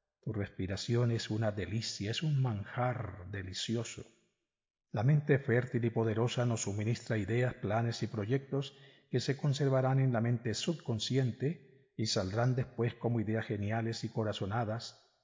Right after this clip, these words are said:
a la mente consciente u objetiva para darnos la dicha prometida. Cristo es la fuente de las buenas ideas, de las exitosas y alegres decisiones. Jesús y lo que de Él viene disipa las tentaciones peligrosas.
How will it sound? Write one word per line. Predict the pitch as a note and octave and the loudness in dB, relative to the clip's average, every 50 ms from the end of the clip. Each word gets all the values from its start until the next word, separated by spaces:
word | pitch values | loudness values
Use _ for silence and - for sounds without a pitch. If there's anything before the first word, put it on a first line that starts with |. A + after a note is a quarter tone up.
| _ _ - | _ _ -4
a | A2+ A2 | 0 0
la | A2 A2 | 2 2
mente | B2 D#3+ E3 D#3 - D3+ C#3+ | 4 2 2 2 0 0 0
consciente | - B2 A2+ G#2+ - - C#3+ D3 C#3+ B2+ - - C3+ B2+ - - | 0 0 0 0 0 0 2 2 2 2 0 -2 -4 -4 -2 0
u | D#3+ D3+ D3 D3 - D3 | 2 2 2 2 2 2
objetiva | C3+ C3+ - - B2 A#2 - F#3 F3 A2+ F2+ - - - - _ _ - | 2 2 2 0 -2 0 2 0 0 0 -2 -6 -10 -16 -20 _ _ -4
para | A#2+ G#2+ G2 | 0 0 2
darnos | G2+ A2 A#2+ A#2+ A#2 A#2+ A#2+ A#2+ A2+ - - - A2+ | 2 2 2 2 2 2 0 0 -2 -4 -6 -4 -2
la | A2 G2+ | -2 -2
dicha | G#2 A2 G#2+ - - G#2+ F2 | 0 -2 -4 -4 -4 -6 -6
prometida. | - F#2 F2 F2+ E2 - - F#2 - - A2 - _ _ _ _ _ _ _ _ _ _ _ _ _ _ - | -4 -6 -6 -6 -8 -8 -8 -8 -8 -8 -12 -16 _ _ _ _ _ _ _ _ _ _ _ _ _ _ 0
Cristo | D3 D3+ - - F#3 | 0 0 0 0 -2
es | F3 | 0
la | E3+ D3+ | 0 0
fuente | - - F#3+ E3 D#3 D3 - C3+ B2 | 0 2 2 4 4 2 2 0 0
de | A#2 | 0
las | G#2+ G2+ - | 0 -2 -2
buenas | - A#2 B2+ B2+ A#2+ - - | -2 0 0 0 0 0 -2
ideas, | G#2+ G2+ A#2+ C3 A#2+ F#2+ - - - - - - - | -2 0 0 0 0 -2 -4 -6 -12 -16 -16 -12 -6
de | - G2 | -4 -2
las | G#2+ G#2+ - - | -2 -2 -2 -4
exitosas | G#2+ - - G2+ F#2+ - A#2+ C3 B2+ - - A#2 - - A#2 | -6 -4 -6 -8 -4 -2 0 0 0 0 -2 -4 -4 -2 -4
y | G2+ | -2
alegres | F#2+ G2 A2+ A#2 A2+ G#2+ A2 G#2+ | -2 0 0 0 0 -2 -2 -2
decisiones. | G#2+ F#2+ - - G2 - - A2 B2 B2+ A#2 F#2+ F#2+ - - - - _ _ _ _ _ _ _ _ _ _ | -2 -4 -4 -4 -4 -4 -2 -2 0 0 -2 -2 -6 -8 -12 -16 -16 _ _ _ _ _ _ _ _ _ _
Jesús | - - A#2 G#2+ - C#3+ D3 D3+ A#2 - - - - - - - - | -4 0 0 0 2 2 2 2 2 0 -4 -12 -16 -18 -12 -6 -2
y | A2 | 0
lo | G#2+ A#2 A2+ - | 0 0 0 0
que | A#2 A2 G#2+ | 0 0 2
de | A2 A#2 C#3+ | 2 4 4
Él | C#3+ C3+ | 4 4
viene | A#2+ A#2 B2 C#3 C#3+ C#3 C3+ C3 | 2 2 4 4 4 4 4 2
disipa | B2 A2+ - - C3+ B2+ A#2 - A#2+ | 2 0 0 0 0 0 0 0 0
las | A2+ G#2+ - | 0 0 0
tentaciones | - A2+ A2 G#2+ - G2+ - - A2+ A#2 A2+ A2 G2+ | -2 -2 -2 -2 -2 -4 -2 0 0 0 0 0 -2
peligrosas. | - - G#2 F#2+ F#2+ F2 F2+ F2+ G2 - - - - - - - - _ | -4 -4 -6 -6 -4 -6 -6 -6 -8 -8 -10 -12 -12 -14 -16 -18 -18 _